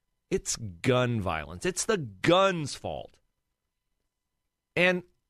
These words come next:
punishment is unfair. Punishment is mean. And if we punish them, why, why they won't like it. And then, and then they'll act up again. And on the world stage, you know,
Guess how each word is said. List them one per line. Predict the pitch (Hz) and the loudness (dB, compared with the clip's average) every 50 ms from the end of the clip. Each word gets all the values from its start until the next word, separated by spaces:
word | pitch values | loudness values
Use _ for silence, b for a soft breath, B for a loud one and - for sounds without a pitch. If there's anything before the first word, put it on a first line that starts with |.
| _ _ _ _ _ _ _ _ _ _ _ _ _ _ _ _ - | _ _ _ _ _ _ _ _ _ _ _ _ _ _ _ _ -2
punishment | - - 233 294 330 320 - - 220 208 185 | 0 2 2 4 4 2 2 2 2 2 2
is | 170 139 156 | 2 2 2
unfair. | 147 135 123 - - - - - 196 247 262 254 196 160 | 0 0 -2 -4 -6 -8 -6 -2 2 2 4 4 4 2
Punishment | - - - 214 226 220 175 - 170 160 | 2 0 0 0 0 -2 -2 -2 -2 -2
is | 147 104 95 | -2 -2 0
mean. | 117 120 127 147 160 190 220 262 311 311 311 277 240 208 170 143 127 | 0 0 0 0 0 0 0 0 0 2 2 2 2 2 2 2 0
And | 123 120 | -2 -2
if | 117 - | -4 -4
we | 143 135 113 | -4 -4 -4
punish | - - - - 214 277 339 277 - - | -4 -4 -2 0 0 0 0 -2 0 0
them, | - 170 165 | 2 2 2
why, | 160 160 151 - B B B B B B B | 2 2 0 -2 B B B B B B B
why | 180 214 | -2 0
they | 202 262 311 | 2 2 2
won't | 294 285 254 - - | 2 2 2 0 0
like | 175 190 202 226 294 349 320 - 247 | 0 0 2 2 2 2 0 0 0
it. | 208 196 | 0 0
And | 202 214 | 0 0
then, | 247 240 - B B | -2 -4 -4 B B
and | B 254 269 | B -2 0
then | 320 339 | 0 0
they'll | 339 349 339 330 | 0 2 2 2
act | 320 330 320 - 320 | 2 2 0 0 0
up | 330 - 311 | 0 0 0
again. | 311 233 220 254 277 330 370 403 415 427 359 - 127 82 - - _ _ _ _ _ _ _ _ _ _ _ _ _ _ _ _ | -2 -2 -2 0 0 2 2 0 0 -2 -2 -4 -4 -6 -8 -14 _ _ _ _ _ _ _ _ _ _ _ _ _ _ _ _
And | - 190 | -4 -2
on | 214 208 | -2 0
the | 208 208 | 0 2
world | 208 226 240 226 185 | 2 4 2 2 2
stage, | - - 180 156 147 127 | 0 0 0 0 0 0
you | 196 | 0
know, | 226 220 - | -2 -2 -4